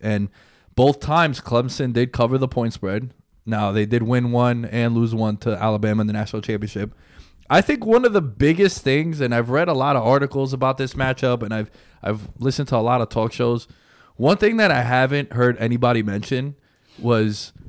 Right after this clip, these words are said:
Saban had a week to prepare for Clemson these last two times, right? Because they played the first round,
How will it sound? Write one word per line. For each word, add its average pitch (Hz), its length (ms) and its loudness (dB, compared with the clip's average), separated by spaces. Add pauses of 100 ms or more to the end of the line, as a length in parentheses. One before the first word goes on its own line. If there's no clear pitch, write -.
(1300)
Saban 208 680 2
had 127 440 2 (300)
a 127 100 6
week 127 300 0
to 131 100 -2
prepare 110 600 0 (160)
for - 220 -4
Clemson 107 680 -2 (720)
these 123 260 0
last 120 260 4
two 113 140 0
times, 107 420 0
right? 113 240 0
Because 110 300 -2
they 117 100 0
played 139 360 0
the 123 80 -2
first 135 320 -2
round, 110 340 -2